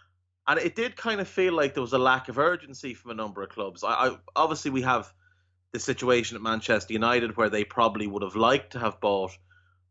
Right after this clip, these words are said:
but there's no real point in buying players now when they don't know who the manager is going to be in seven or eight months. I mean, what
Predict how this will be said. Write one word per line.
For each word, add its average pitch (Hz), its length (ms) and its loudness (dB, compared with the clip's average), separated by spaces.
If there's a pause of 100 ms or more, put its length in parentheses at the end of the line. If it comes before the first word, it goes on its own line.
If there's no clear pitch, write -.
(120)
but 113 180 4
there's 113 180 0
no 135 200 6
real 131 260 4
point 120 380 -2
in 104 120 -6
buying 110 420 2
players 101 440 0
now 117 380 2
when 104 220 -6
they 104 80 -2
don't 107 280 -4
know 104 80 -8
who 107 120 -4
the 101 100 -4
manager 104 360 0
is 95 100 -6
going 95 280 -4
to 87 100 -12
be 104 440 2 (440)
in 98 220 0
seven 98 380 0
or 98 80 0
eight 95 160 -2
months. 110 400 0
I 101 60 0
mean, 101 260 -4 (640)
what 110 300 2